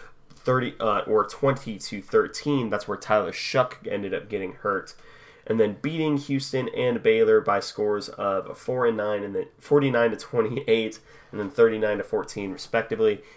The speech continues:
It is worth noting that Houston was two and two at the time and Baylor was two and three. So you could argue that Texas Tech has yet to face the heavy hitters of this conference.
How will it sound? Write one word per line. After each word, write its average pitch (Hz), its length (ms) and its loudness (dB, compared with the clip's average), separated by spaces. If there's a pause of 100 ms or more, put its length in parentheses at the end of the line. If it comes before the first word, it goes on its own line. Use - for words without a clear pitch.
It 113 120 -2
is 113 120 -6
worth 131 200 2
noting 120 380 2
that - 120 -6
Houston 117 420 -6
was 98 180 -8
two 123 320 -4
and 101 140 -4
two 156 260 -2
at 151 120 6
the 143 60 -12
time 131 320 0
and 110 140 -6
Baylor 107 320 2
was - 180 -12
two 98 260 -8
and - 180 -10
three. 123 340 -4 (760)
So 127 400 4 (420)
you 165 140 -4
could 175 100 4
argue 202 300 8
that 156 160 6
Texas 139 340 0
Tech 117 280 0
has 110 200 -2
yet 110 220 0
to 110 140 -8
face 101 600 -4 (540)
the 101 360 -2
heavy 113 380 -2
hitters 120 640 -4 (540)
of 113 400 4
this 120 180 -4
conference. 139 800 0